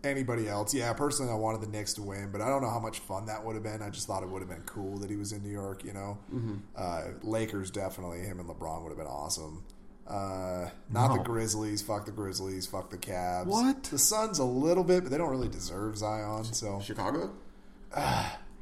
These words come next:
Speaker 1: even Chicago,
Speaker 2: So
Speaker 1: man,
Speaker 2: you're
Speaker 1: it's
Speaker 2: all
Speaker 1: like,
Speaker 2: big market.
Speaker 1: yeah, it's like, what, what have they really done, you know? I just felt like there was a handful of teams that really deserved to get Zion, and,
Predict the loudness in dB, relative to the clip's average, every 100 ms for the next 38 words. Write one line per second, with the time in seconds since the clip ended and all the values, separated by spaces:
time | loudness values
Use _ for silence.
0 | -14 6 10 10 10 6 4 6 10 8
1 | 6 6 10 10 10 12 12 12 10 8
2 | 6 2 -2 -8 -8 -4 0 0 0 2
3 | 4 4 4 4 4 0 0 -2 -4 -6
4 | -6 -6 -6 -4 0 0 4 8 8 8
5 | 4 4 4 2 0 -2 0 -2 -2 -4
6 | -4 -4 -4 -4 -4 -4 -4 -2 -2 -2
7 | -4 -6 -6 -6 -4 -4 -2 -2 -4 -6
8 | -8 -10